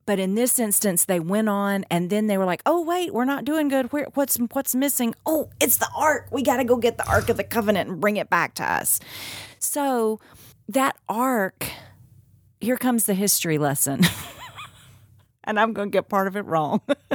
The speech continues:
So theologians and doctrine people, just bear with me.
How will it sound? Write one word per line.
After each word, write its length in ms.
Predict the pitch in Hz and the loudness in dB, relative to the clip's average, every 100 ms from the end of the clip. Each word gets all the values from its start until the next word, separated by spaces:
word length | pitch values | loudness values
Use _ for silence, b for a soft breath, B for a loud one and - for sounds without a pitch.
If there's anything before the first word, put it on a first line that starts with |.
| - | -8
So 220 | - 247 180 | -2 0 0
theologians 880 | - 220 220 220 226 226 220 214 | -2 -4 0 0 0 -2 -2 -2
and 260 | 196 180 175 277 285 269 240 208 | 0 0 -2 -4 -6 -6 -10 -10
doctrine 560 | 208 208 - 220 247 202 | -2 0 0 -2 0 0
people, 400 | 208 196 196 180 | 0 -2 0 0
just 460 | 180 196 - - - | 2 0 0 -2 -6
bear 380 | 180 185 214 202 | -4 -2 0 -2
with 320 | 175 170 - | -2 -4 -4
me. 180 | - | 0